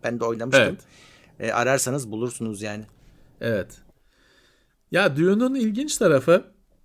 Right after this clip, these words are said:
Speaker 2: şey var. Hani bazı detaylar var. O detayın altına kat kat inşaat yapılmış.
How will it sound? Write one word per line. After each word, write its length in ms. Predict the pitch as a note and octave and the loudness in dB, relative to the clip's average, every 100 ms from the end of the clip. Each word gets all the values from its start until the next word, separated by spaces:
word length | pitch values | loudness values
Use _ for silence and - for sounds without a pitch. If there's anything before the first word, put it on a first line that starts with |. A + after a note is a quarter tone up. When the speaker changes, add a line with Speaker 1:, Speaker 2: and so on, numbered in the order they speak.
| _ _ _ _ _ _ _ _ _ _ _ _ _ _ _ _ _ _ _ _ - _ _ - | _ _ _ _ _ _ _ _ _ _ _ _ _ _ _ _ _ _ _ _ -20 _ _ -12
Speaker 2:
şey 400 | - - E3+ G3 | -4 4 8 8
var. 300 | G#2 - - _ | 6 -2 -18 _
Hani 420 | - B2 A#2+ A#2 A#2 _ _ _ _ _ _ _ _ _ _ - - - - _ _ _ _ _ _ _ | -4 0 0 -2 -8 _ _ _ _ _ _ _ _ _ _ -20 -20 -20 -20 _ _ _ _ _ _ _
bazı 500 | C3+ C3 E3 A3 A#3+ | -2 6 6 6 4
detaylar 560 | A3 G#3 A3 A3+ B3 C#4 | 2 4 2 2 2 2
var. 380 | F3+ F3+ - - _ _ - | 2 0 -2 -16 _ _ 0
O 180 | F#3 A3 | 2 4
detayın 560 | C4 B3 G#3+ G#3 C4 - _ _ _ - | 2 2 2 2 0 -12 _ _ _ 0
altına 760 | D3+ F3 E3+ G#3 G#3+ B3+ C#4 _ _ _ _ _ _ _ | 2 2 -2 -4 -2 -4 -6 _ _ _ _ _ _ _
kat 340 | - G#3+ C4+ | 0 0 0
kat 420 | - G3+ G3+ - - _ _ _ _ _ _ _ _ _ _ _ _ | -2 -2 -4 -12 -20 _ _ _ _ _ _ _ _ _ _ _ _
inşaat 560 | - D3+ D3 F3+ G3+ G3+ | -10 -6 2 4 4 4
yapılmış. 720 | D#3+ C#3 B2+ A#2+ - - - | 2 2 -2 -2 -6 -8 -12